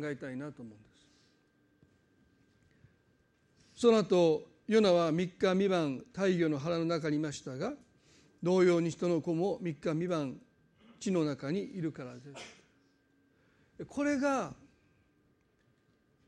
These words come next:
与えられた唯一の印だとおっしゃっ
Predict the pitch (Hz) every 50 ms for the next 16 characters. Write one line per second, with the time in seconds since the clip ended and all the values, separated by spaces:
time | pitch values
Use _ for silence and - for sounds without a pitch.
0 | _ _ _ _ _ _ _ _ _ _ _ _ _ _ _ _ _ _ - 208
1 | 214 - 254 240 240 240 240 233 220 196 180 165 - 175 156 147 170 208 233 226
2 | 214 202 - 220 202 175 - - 196 202 190 - 208 190 247 202 - - - -
3 | - - - -